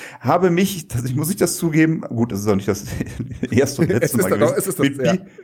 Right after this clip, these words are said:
Speaker 1: mit Bier ein wenig betäubt, <laughs>
Speaker 2: Ach so.
Speaker 1: damit's, damit's besser wurde.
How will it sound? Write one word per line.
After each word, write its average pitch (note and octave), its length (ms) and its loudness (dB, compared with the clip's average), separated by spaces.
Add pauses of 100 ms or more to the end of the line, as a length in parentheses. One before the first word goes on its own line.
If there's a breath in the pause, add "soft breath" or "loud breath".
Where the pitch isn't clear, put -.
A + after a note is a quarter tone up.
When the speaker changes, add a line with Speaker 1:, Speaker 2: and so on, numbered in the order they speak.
(180)
Speaker 1:
mit D3+ 220 0
Bier E3 240 2
ein C#3 140 0
wenig C#3 260 2
betäubt, B2 600 0
<laughs> - 60 0
Speaker 2:
Ach C#3 160 -4
so. A#2 260 -2
Speaker 1:
damit's, D#3 400 -2
damit's B2 340 0
besser D#3+ 320 0
wurde. F#3+ 340 2